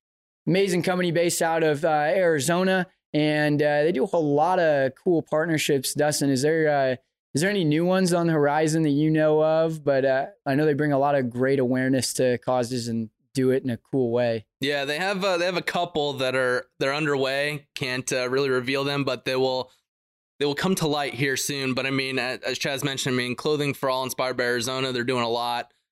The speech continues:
Speaker 2: uh, in the collaboration space, really a lot with, uh, nonprofits and, um, you know, donating a lot of the proceeds back to what that nonprofit is for. So huge positive impact on the community. Awesome clothing. Check 'em out.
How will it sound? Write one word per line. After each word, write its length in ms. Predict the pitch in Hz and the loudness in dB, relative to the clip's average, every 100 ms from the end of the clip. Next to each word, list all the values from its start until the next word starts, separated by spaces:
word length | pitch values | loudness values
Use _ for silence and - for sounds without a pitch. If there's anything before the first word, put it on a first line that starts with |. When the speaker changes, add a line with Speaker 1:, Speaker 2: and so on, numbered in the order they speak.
| - | -6
Speaker 2:
uh, 200 | 113 113 | -4 -4
in 100 | 139 | -2
the 100 | 135 | -4
collaboration 680 | - 139 127 120 139 139 143 | -4 -4 -2 0 0 -2 -2
space, 560 | 131 139 131 131 - - 127 | -2 -4 -2 -2 -4 -8 -2
really 300 | 131 147 156 | 0 2 0
a 80 | 120 | -2
lot 280 | 120 123 | -2 -4
with, 260 | 117 117 - | -2 -4 -2
uh, 120 | 117 | -4
nonprofits 840 | 113 120 110 135 135 143 147 143 - | -2 -4 -4 -2 -4 -2 -4 -4 -4
and, 160 | 113 - _ _ _ 110 | -4 -6 _ _ _ -8
um, 300 | 110 104 104 | -6 -6 -4
you 80 | 127 | -6
know, 100 | 127 | -4
donating 500 | 139 147 143 135 127 | -4 -4 -4 -4 -2
a 40 | |
lot 140 | 123 | -2
of 60 | 123 | -4
the 40 | |
proceeds 560 | 113 143 143 - 139 131 | -4 -2 -2 -2 -4 -4
back 320 | 123 120 117 | -6 -6 -6
to 200 | - 123 | -6 -2
what 140 | 117 120 | -2 -2
that 160 | 120 | -2
nonprofit 480 | 113 117 117 113 113 | -2 -4 -2 -4 -4
is 120 | 110 | -6
for. 340 | - 131 131 131 | -4 0 0 0
So 360 | - 113 110 - _ _ _ | -2 -6 -6 -10 _ _ _
huge 240 | - 175 - | -4 -4 -2
positive 400 | 151 147 147 139 | -2 -2 -2 -2
impact 420 | 139 147 135 131 | -2 -2 -4 -4
on 60 | 127 | -4
the 80 | |
community. 680 | 117 143 147 143 143 143 123 _ _ - | -2 -4 -2 -4 -4 -6 -10 _ _ -8
Awesome 340 | 131 127 127 | -6 -4 -4
clothing. 560 | - 143 143 139 135 127 _ _ - | -4 -4 -2 -2 -4 -8 _ _ -8
Check 180 | 131 127 | -6 -2
'em 100 | 120 | -4
out. 220 | 110 | -4